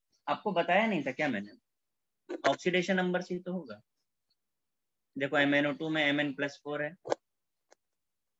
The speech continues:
कि एम एन ओ फ़ोर में एम एन सेवन है,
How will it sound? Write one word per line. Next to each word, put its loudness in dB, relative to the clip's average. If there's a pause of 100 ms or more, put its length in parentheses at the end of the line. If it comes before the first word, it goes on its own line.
(2250)
कि -2
एम 2
एन 0
ओ 0
फ़ोर 0
में 2
एम 4
एन -2
सेवन -2
है, -8